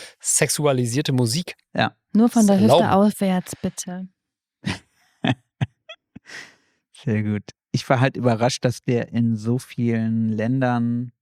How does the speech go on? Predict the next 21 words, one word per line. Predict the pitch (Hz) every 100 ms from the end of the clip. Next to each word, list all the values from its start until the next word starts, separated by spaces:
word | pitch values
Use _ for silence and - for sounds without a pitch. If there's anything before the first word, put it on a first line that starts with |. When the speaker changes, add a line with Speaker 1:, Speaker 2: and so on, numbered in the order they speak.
| _ _
Speaker 2:
es | - -
waren | 104
um | 127 123
die | 107 -
dreißig, | 110 123 175 120 -
hatte | - 117
ich, |
glaub | - -
ich, | - -
recherchiert, | 123 117 - 113 110 - _ _ _ _ _ _ _ _
äh, | 117
ein | 117 113 110
Kino-Release | - 240 143 113 101 98 -
tatsächlich | - 98 104 101
auch | 95
hatte. | 107 - 104
Und | 110
im | 120
selben | 110 120 151 151
Jahr | 135 143 175 - _ _ _ _ _ _ _ _
auch, | 120 127 127 131 131 127 -